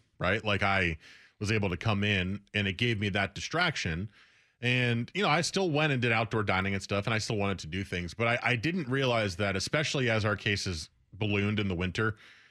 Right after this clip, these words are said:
and things really shut down fully, I remember just kinda sitting there going, you know, "What is there to really do right now?" Right? Like, I'm here at home,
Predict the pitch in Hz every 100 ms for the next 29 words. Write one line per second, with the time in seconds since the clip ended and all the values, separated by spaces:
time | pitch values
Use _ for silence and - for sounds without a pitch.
0 | - 101 90 104 90 101 95 - 98 -
1 | 92 92 90 87 87 107 131 _ _ _
2 | _ _ - 110 127 139 127 117 - 110
3 | 101 120 95 95 92 98 92 87 85 78
4 | _ _ _ _ _ _ _ 110 98 98
5 | 135 165 135 143 123 120 110 85 90 117
6 | 110 90 78 73 67 73 - - 90 95
7 | 98 _ _ - 104 82 - _ _ _
8 | _ _ _ _ _ _ _ 95 104 98
9 | 87 156 139 110 92 147 98 85 123